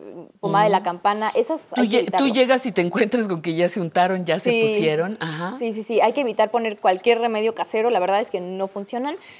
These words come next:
Speaker 1: Eh, solamente hay que dejar, eh, la parte que está siendo, pues, quemada, solamente así al flujo de agua, exactamente como sale de la llave, y ya después, pues, sus cuidados. Y si vemos que las ampollas no están sanando, se están truene y truene,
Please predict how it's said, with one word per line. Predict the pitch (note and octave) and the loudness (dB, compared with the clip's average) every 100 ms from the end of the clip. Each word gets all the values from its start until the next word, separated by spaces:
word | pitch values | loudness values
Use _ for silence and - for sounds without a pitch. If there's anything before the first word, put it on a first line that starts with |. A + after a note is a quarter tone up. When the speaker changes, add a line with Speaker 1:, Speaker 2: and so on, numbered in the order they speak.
| - | -6
Speaker 1:
Eh, | G3 G3+ | 0 2
solamente | G3+ C#4+ C4 B3 B3+ | 2 2 2 2 4
hay | |
que | B3+ | 4
dejar, | G3+ G3+ G#3+ A3+ - | 2 4 4 4 2
eh, | G3+ | 2
la | F3 F3+ | 2 2
parte | G3 A3 | 0 -2
que | A3 | -8
está | - G3+ G3 F#3+ G3 | -2 2 6 6 2
siendo, | - G#3 G3 G3 F#3 F3 | -2 -6 -2 0 2 0
pues, | F3+ F3+ | -4 -8
quemada, | - A3 C4+ B3+ D#4 | -6 -2 2 2 2
solamente | A3+ F#3+ F#3+ G3 | -2 -4 -4 -8
así | - G3 | -2 -2
al | A3 | -2
flujo | A#3 A#3 A#3 | -4 0 2
de | G#3 | 6
agua, | G#3+ G#3+ A#3 | 6 6 2
exactamente | A#3 G3+ A3+ G#3+ G#3 | 0 -6 -4 -4 -4
como | G#3 F#3+ | -4 -6
sale | - G3+ G3+ | -4 -2 0
de | G3+ | 0
la | G#3 | -2
llave, | A#3+ D4 C4+ - - - - - | 0 0 0 -2 -6 -20 -20 -12
y | A3+ G#3+ G3+ G3+ F3+ | -6 -4 -2 -2 2
ya | F#3+ | 2
después, | F#3 - G#3 G3+ - | 2 0 0 0 -2
pues, | A#3 A#3+ | -4 -2
sus | G3 | -4
cuidados. | - G3 G#3+ G#3+ G3+ G3+ - - | 2 4 8 6 6 -2 -10 -12
Y | G#3+ G#3 G3+ G3 G3 | -8 -6 -6 -10 -8
si | A3 | -2
vemos | A3 A#3+ - | 0 0 -2
que | G3+ | -2
las | G3+ | -2
ampollas | G3 G3+ A3 A3 A3+ | -6 -4 0 0 -2
no | G#3 | -8
están | G#3 G3+ | -8 -8
sanando, | A3 G#3+ A3 A3 | -6 -4 -4 -4
se | - | -8
están | - F3+ | -10 -8
truene | G3+ G#3 G3+ | -6 -6 -6
y | |
truene, | G3+ A#3 A3+ B3 | -2 0 0 -6